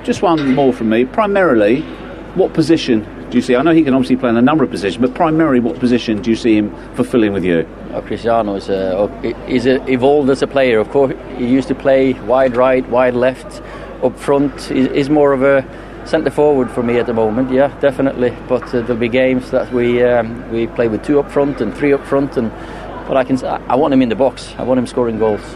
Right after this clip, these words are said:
Speaker 1: Just how did the deal come about?
Speaker 2: Well, that's, that's football for you. Sometimes it happens. You know, we, we've always been, uh, watching Cristiano. The one day he was gonna move,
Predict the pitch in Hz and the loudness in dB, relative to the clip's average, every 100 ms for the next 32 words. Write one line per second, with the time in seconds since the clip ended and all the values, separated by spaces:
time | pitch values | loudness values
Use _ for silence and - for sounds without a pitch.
0 | - - - - - 151 233 - 190 165 | -12 -12 -12 -12 -8 -2 -2 -2 -2 2
1 | 135 131 127 - 98 90 82 85 80 80 | 2 2 0 0 2 2 0 -2 -2 -2
2 | 78 - - - - - - - - - | -2 -4 -10 -14 -14 -14 -14 -14 -14 -14
3 | - - - - - - 92 95 92 - | -12 -12 -12 -10 -8 -6 -4 -2 -2 -4
4 | - - 110 - 139 - 135 - 123 120 | -10 -4 -2 -2 -4 0 0 2 2 2
5 | 113 131 127 135 131 127 127 135 - 143 | 2 0 2 2 2 2 2 0 0 -4
6 | - 135 135 131 135 - - - - - | -2 0 2 4 2 0 -6 -6 -6 -6
7 | - - 139 143 175 165 165 - 170 160 | -6 -2 2 4 6 4 2 2 2 4
8 | 165 160 160 156 - - - - - - | 6 6 6 4 0 -6 -12 -12 -12 -12
9 | - 147 160 - 156 160 - 160 156 156 | -2 0 0 2 0 0 2 4 4 4
10 | 160 160 143 147 156 151 151 151 151 139 | 4 2 2 2 4 4 4 4 2 2
11 | 151 143 143 151 151 131 | 2 2 4 4 4 0